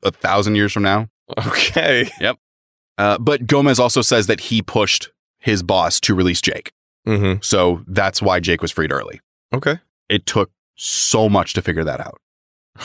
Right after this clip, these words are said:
Speaker 2: Okay. <laughs>
Speaker 1: Not, not it took me so much, but it took, like, there were so many chapters devoted to that question. And then Gomez was like, "Yeah, it was me."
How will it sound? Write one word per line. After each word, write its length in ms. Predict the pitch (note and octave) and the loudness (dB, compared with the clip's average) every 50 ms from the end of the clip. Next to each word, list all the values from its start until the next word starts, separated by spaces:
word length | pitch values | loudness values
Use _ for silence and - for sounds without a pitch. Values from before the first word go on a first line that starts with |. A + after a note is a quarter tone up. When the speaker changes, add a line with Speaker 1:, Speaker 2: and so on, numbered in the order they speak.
| - - | -10 -6
Speaker 2:
Okay. 340 | D#3 - - - D#3+ B2 - - | -4 -4 -2 -2 -2 -2 -2 0
<laughs> 140 | - F3+ D#3+ | 0 0 2
Speaker 1:
Not, 240 | A2+ B2 C#3 - B2 | 4 4 2 4 4
not 180 | C3+ D3+ D#3 E3 | 4 2 4 2
it 80 | E3+ C#3+ | 2 0
took 140 | - D3 A2+ | 0 0 2
me 200 | A2+ A2 B2 C3 | 4 4 4 2
so 180 | - - F#2+ | 2 0 0
much, 260 | F2+ E2+ E2 - - | 0 0 -2 -2 -2
but 140 | - G#2 G2+ | 0 2 2
it 160 | G#2 - - | 2 0 -2
took, 280 | - - A#2+ A2 G#2+ - | -2 0 0 0 0 0
like, 280 | F2 G2 F#2 F2+ E2+ - _ _ _ _ _ _ | 0 0 0 0 -2 -6 _ _ _ _ _ _
there 200 | G#2 F#2 A2+ B2+ | -2 0 2 2
were 120 | B2 G#2 F2+ | 2 2 0
so 520 | - - - - - A#2+ A#2 A#2 A#2+ A#2 A2 | 0 0 0 2 2 4 4 4 4 4 4
many 240 | A2+ A2+ A2 A2 G#2+ | 2 2 2 2 0
chapters 440 | - - G#2 G2 F#2+ - F#2+ E2+ E2 | 0 0 0 0 0 -2 -4 -2 -2
devoted 420 | F#2 F2 F#2+ F2+ E2+ F2 E2 - | 0 2 2 2 2 0 -2 -4
to 160 | - - G2+ F#2 | -2 -2 0 0
that 180 | F#2 F2 D2+ - | 2 0 0 0
question. 400 | - F2+ E2+ - - E2+ D#2+ F2 | 0 -2 -2 0 -4 -6 -4 -4
And 80 | E2+ F2 | -2 -2
then 80 | F2+ | 0
Gomez 260 | F2 F2+ F2+ F#2 F2+ | 0 0 0 0 -2
was 80 | F#2 F2+ | -2 -2
like, 100 | - - | -2 0
"Yeah, 80 | F#3 F3+ | 2 0
it 20 | |
was 80 | D3 C#3 | 2 2
me." 100 | C#3+ B2 | 0 -2